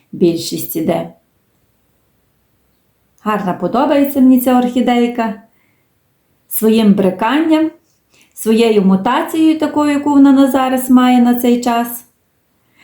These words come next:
Гарна коренева система. Знаю, що у багатьох кореневі системи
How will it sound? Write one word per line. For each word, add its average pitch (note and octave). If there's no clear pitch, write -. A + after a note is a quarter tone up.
Гарна G3+
коренева F#3+
система. D4+
Знаю, A3+
що G#3
у F3+
багатьох G3
кореневі F#3+
системи F#3